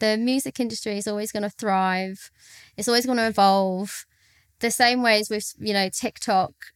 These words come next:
TikTok, the way it's shaping the industry, it's, it's, it's bendable and will move and move along to where the audience are and what the audience are doing. I think,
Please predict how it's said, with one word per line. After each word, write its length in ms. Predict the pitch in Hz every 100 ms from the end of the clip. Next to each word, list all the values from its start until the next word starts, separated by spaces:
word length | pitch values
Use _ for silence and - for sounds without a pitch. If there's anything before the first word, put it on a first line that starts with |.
| -
TikTok, 500 | - - 240 - -
the 80 |
way 240 | 196 196 185
it's 140 | -
shaping 720 | - 196 190 214 185 180 185
the 160 | - 175
industry, 720 | 196 190 - 196 175 165 185 - _ _ _
it's, 460 | - 180 - - -
it's, 320 | 214 220 - - _ _
it's 180 | - 208 -
bendable 640 | 233 240 233 208 180 185
and 120 | 190
will 100 | 190
move 400 | 196 196 196 185 175
and 400 | 175 175 175 -
move 240 | 202 196 190
along 400 | 185 185 185 190 -
to 320 | 185 175 185 -
where 240 | 202 190 185
the 160 | 185
audience 480 | 185 190 190 175 -
are 200 | 175 165
and 120 | 165
what 140 | 185 185
the 160 | 196
audience 400 | 185 185 175 -
are 40 | 185
doing. 520 | 185 180 170 170 175
I 120 | 190 214
think, 480 | 220 214 156 -